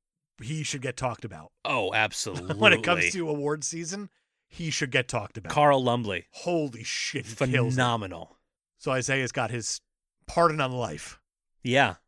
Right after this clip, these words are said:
Speaker 1: Which is phenomenal.
Speaker 2: I mean, he's still in hiding, but at least there's a statue for him.
Speaker 1: Is he in hiding? His, here he's out in the open.
Speaker 2: He
Speaker 1: I
Speaker 2: is
Speaker 1: kind of took it that Sam took care of it.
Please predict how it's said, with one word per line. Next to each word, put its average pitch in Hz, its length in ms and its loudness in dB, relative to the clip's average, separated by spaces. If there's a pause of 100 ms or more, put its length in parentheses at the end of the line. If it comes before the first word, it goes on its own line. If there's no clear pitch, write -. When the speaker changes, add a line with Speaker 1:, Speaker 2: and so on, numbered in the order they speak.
(340)
Speaker 1:
Which 131 180 -6
is - 180 -6 (120)
phenomenal. 127 500 0
Speaker 2:
I 131 60 0
mean, 131 160 4
he's 156 200 2
still 131 280 4
in 117 80 0
hiding, 113 400 0
but 113 160 -4
at 107 80 -4
least 131 160 -2
there's 101 140 -8
a 92 40 -12
statue 110 420 -4
for 85 300 -12
him. 87 100 -12 (500)
Speaker 1:
Is 220 180 0
he 240 120 -2
in 220 100 -2
hiding? 233 500 0 (240)
His, 156 280 -4 (140)
here 294 260 -2
he's 226 140 4
out 247 120 10
in 214 60 -6
the 214 100 4
open. 220 340 2 (180)
Speaker 2:
He 233 220 2
Speaker 1:
I 247 80 12
Speaker 2:
is 269 160 10
Speaker 1:
kind 262 160 8
of - 80 -4
took 240 240 2
it - 180 -6
that 151 240 4 (560)
Sam 165 280 2
took 156 180 -4
care 123 200 -4
of - 120 -14
it. - 80 -20